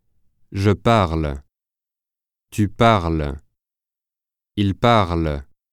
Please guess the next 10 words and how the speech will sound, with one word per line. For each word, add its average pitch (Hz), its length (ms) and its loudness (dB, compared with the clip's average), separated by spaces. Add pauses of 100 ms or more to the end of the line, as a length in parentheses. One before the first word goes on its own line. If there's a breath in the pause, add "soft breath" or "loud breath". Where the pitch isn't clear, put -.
(800)
Elle 101 180 0
parle. 82 720 0 (1160)
Nous 107 200 2
parlons. 107 640 0 (1040)
Vous 110 260 0
parlez. 104 600 0 (1080)
Il 98 200 0
parle. 80 680 -2 (1120)
Elle 104 240 0
parle. 85 680 0